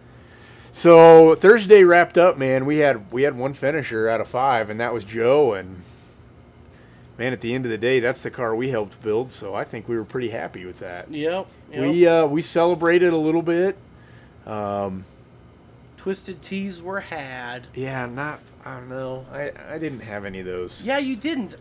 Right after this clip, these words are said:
Speaker 2: I did.
Speaker 1: Yeah.
Speaker 2: Because you're a weenie.
Speaker 1: <coughs> Friday, we, uh, we were gonna help out Chuck Crossland, and, uh, he got it covered. We talked to him Thursday night, and he said, "Hey, man, I'm good. You guys take the day off," 'cause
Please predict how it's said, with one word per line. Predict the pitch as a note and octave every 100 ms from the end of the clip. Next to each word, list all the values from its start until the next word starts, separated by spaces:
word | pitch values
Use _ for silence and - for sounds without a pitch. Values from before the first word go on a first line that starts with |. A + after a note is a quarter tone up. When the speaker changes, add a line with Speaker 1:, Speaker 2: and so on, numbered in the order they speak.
| -
Speaker 2:
I | G#3 B3
did. | F#3 C#3+ B2+ - A#2+
Speaker 1:
Yeah. | G#2+ F#2 E2 - - - - - F#3+
Speaker 2:
Because | - F#3 D3 B2
you're | F#3+ G3+
a |
weenie. | E3+ C#3+ A2+ G#2+ - - - - -
Speaker 1:
<coughs> | - F4 - F3+ - - - -
Friday, | - E3+ A3+ G3+ E3 E3
we, | D#3+ D#3 D3
uh, | C#3 C#3 C3+ C3+ B2 - _ -
we | D3+
were | F#3+ F3+
gonna | D#3+
help | D#3+ D#3+ D3+
out | C#3+ D3 - -
Chuck | D#3 -
Crossland, | - B2+ B2+ - D3 D#3 - - - - _ - -
and, | B2+ B2 A#2+
uh, | A#2+ A#2 A2+ A#2 A2+ _ - -
he | - F#3
got | F3 E3 D3+
it | -
covered. | D#3 D#3 C3 C3+
We | C3+
talked | C3+ C#3 D3+
to | D#3
him | C3+
Thursday | D3 C#3+ D3 B2+
night, | C3+ D#3+
and | C#3
he | C3
said, | C3 A#2
"Hey, | C3+
man, | C#3+ C#3 C3+
I'm | D3
good. | A#2+ C3+ D3+ C#3
You | C3+
guys | C#3 A#2+
take | - C#3 -
the |
day | B2+ C3
off," | A#2+ B2 D3 -
'cause | A2+ -